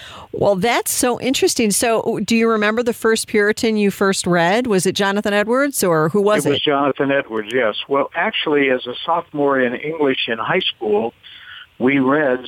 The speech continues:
Speaker 2: Sinners in the Hands of an Angry God as literature.
Speaker 1: Sure.
Speaker 2: And, of course, our English teacher derided it and, uh, made fun of it, and can you believe anybody actually ever believed this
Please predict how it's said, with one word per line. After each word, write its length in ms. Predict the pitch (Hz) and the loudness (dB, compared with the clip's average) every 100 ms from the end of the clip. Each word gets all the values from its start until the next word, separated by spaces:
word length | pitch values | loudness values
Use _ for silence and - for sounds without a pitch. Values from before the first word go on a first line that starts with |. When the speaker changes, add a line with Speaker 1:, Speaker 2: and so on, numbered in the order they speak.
| - | -8
Speaker 2:
Sinners 320 | 143 143 135 135 | -6 -4 -4 -4
in 140 | 131 | -6
the 140 | 127 | -4
Hands 340 | 123 139 139 123 | -2 0 0 -2
of 120 | 123 | -2
an 100 | 123 | 0
Angry 400 | 127 135 120 120 | 0 0 -2 -2
God 400 | 120 123 127 123 | 0 0 0 0
as 280 | 120 113 110 | 0 0 0
literature. 760 | 127 196 175 - - 98 - - | -2 0 0 -2 -4 -4 -6 -6
Speaker 1:
Sure. 540 | - 185 202 151 127 - _ - - _ - | -2 0 2 0 -2 -8 _ -12 -12 _ -4
Speaker 2:
And, 280 | 123 117 113 | -2 0 0
of 80 | - | 0
course, 240 | 139 131 | -2 0
our 160 | 131 123 | 0 0
English 380 | 143 139 127 - | 0 0 -2 -2
teacher 460 | 127 120 - 127 | -4 -4 -2 -2
derided 580 | 120 117 117 120 120 120 | 0 0 2 2 0 0
it 160 | 120 127 127 | 0 0 -4
and, 300 | 110 110 110 | -4 -2 0
uh, 320 | 107 107 107 - _ _ _ | 2 2 0 -4 _ _ _
made 240 | 123 127 | -2 -2
fun 220 | - 123 117 | -2 -2 0
of 100 | 120 | 0
it, 200 | 123 - | -2 -4
and 320 | 107 104 101 - _ _ _ _ | -8 -6 -10 -14 _ _ _ _
can 120 | 117 127 | -2 0
you 120 | 135 | 2
believe 320 | 123 127 120 | 2 2 2
anybody 420 | 123 123 117 117 | -2 0 0 2
actually 440 | 113 117 - 117 117 | 2 -2 -4 -2 -2
ever 160 | 117 | -4
believed 420 | 98 117 135 170 | -6 -2 -2 -2
this 160 | 110 | -2